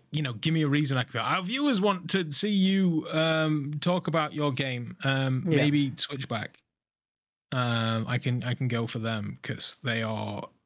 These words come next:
Speaker 1: once again, the, the passion and joy. I don't know whether it was so much passion about V R as much as it was terrifying me.
Speaker 2: Yeah.
Speaker 1: Either way, totally dig him. Absolutely dig him. <laughs> So I'll see if I can get him to come and chat with us.
Speaker 2: We can, um,
Speaker 1: Um,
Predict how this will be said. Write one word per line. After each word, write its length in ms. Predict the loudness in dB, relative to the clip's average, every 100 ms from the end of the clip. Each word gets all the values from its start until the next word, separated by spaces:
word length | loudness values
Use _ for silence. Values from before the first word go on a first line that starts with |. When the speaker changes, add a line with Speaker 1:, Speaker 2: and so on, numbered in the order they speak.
| -8
Speaker 1:
once 320 | -2 2 2
again, 300 | 2 0 -2 -2
the, 200 | -2 0
the 160 | -2 -4
passion 600 | -4 -4 -2 0 2 2
and 140 | 2
joy. 440 | 2 2 2 0 -4 -12 -12 -2
I 100 | 0
don't 140 | 0
know 80 | 0
whether 180 | 2 4
it 40 |
was 140 | 2 2
so 240 | 0 0
much 180 | 0 0
passion 320 | -2 -2 0
about 140 | 2 2
V 100 | 4
R 160 | 4
as 100 | 4
much 240 | 2 2 2
as 60 |
it 60 | 4
was 160 | 4 2
terrifying 640 | -2 -2 0 2 4 4
me. 300 | 4 4 2 2
Speaker 2:
Yeah. 260 | 2 0 -2
Speaker 1:
Either 240 | 0 4 4
way, 440 | 4 2 0 -6 -4
totally 420 | 0 0 0 0
dig 200 | 2 2
him. 280 | 0 -4 -10 -6 -2
Absolutely 500 | -2 0 0 2 2
dig 220 | 2 0
him. 160 | -4 -8 -14 -2
<laughs> 100 | -2 0 -6 -8 -6 -4 -2 -2
So 340 | 0 2 4
I'll 200 | 4 2
see 140 | 2 2
if 100 | 2
I 80 | 2
can 180 | 2
get 180 | 2 2
him 140 | 0 0
to 140 | -2
come 180 | 0 2
and 100 | 2
chat 240 | 2 0 -2
with 120 | -4
us. 220 | -4 -8 -8 -2
Speaker 2:
We 100 | 0
can, 160 | 4 4
um, 140 | 6
Speaker 1:
Um, 800 | 4 4 4 4 4 4 2